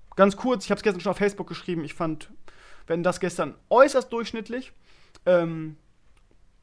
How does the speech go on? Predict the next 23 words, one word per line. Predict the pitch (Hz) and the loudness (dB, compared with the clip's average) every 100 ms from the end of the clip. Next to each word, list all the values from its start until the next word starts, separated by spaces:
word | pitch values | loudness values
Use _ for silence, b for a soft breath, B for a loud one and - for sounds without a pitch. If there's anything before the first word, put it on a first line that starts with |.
| _ _ _ _ _ - - | _ _ _ _ _ -20 -14
die | 139 156 156 | -8 -6 -2
ganzen | 190 202 202 180 175 | 0 0 0 -4 -4
Internetmedien | 214 214 175 170 180 185 170 160 | -4 -2 -2 0 -2 0 -2 -4
titeln | 151 214 185 | -6 -4 -2
auch | 147 160 | -2 -2
irgendwie, | 165 165 160 156 | -4 -4 -4 -4
äh, | 135 139 | -4 -8
ich | 139 | -6
weiß | 160 156 | -8 -8
nicht, | 143 | -8
T-Online | 160 180 180 160 | -6 -2 -2 -4
schrieb | - 165 | -6 -8
heute | 165 156 | -8 -6
irgendwie | 143 147 143 | -8 -6 -8
irgendwas | 131 147 139 | -8 -10 -8
vom | 139 | -6
Mittelmaß, | 160 196 156 147 147 | -4 -4 -4 -4 -6
das | - | -10
wir | 147 | -10
eben | 139 | -6
ganz | 151 - | -8 -8
kurz | 143 - | -14 -14
zitieren. | 147 - 180 175 | -18 -10 -6 -6